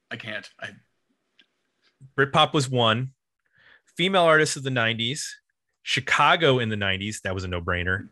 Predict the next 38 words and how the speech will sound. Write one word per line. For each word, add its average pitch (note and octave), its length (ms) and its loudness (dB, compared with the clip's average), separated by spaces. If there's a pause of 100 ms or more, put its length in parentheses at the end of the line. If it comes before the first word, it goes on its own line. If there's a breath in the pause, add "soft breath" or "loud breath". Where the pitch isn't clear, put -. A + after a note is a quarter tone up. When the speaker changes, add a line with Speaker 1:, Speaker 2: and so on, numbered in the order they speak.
Speaker 1:
Yeah. F#2+ 320 -6
Speaker 2:
Uh, G2 240 2 (180)
new D#3+ 320 4
albums D#3+ 420 4
of C3 100 -6
two E3 160 -4
thousand C3+ 300 0
sixteen. B2+ 680 -4 (420 loud breath)
The A#2+ 100 2
Veruca B2+ 440 2
Salt C#3 460 2 (180)
Sophomore C#3+ 520 0
Slump C3 380 -4
Revisited A2+ 640 -2
for G#2 340 -6
Eight B2 140 -2
Arms A#2+ 300 -4
to G2+ 120 -10
Hold B2+ 280 0
You, G2 220 -2 (580 loud breath)
which A2+ 160 -4
makes G#2+ 160 2
sense. G#2+ 220 0
You're, G#2 100 -4 (220)
that's F#2 160 -8
a G2 40 -12
Chicago F2 340 -8
band. F#2+ 220 -12 (480 loud breath)
Um, A2+ 320 2
alternative D#3+ 640 2
country E3 400 0
in F3+ 60 -2
the F#3 80 -2
nineties. F3 640 -4 (380 loud breath)
The B2 160 0
Spoon G3 600 2 (120)
Origins F3 640 2
Roundtable. F3+ 760 -4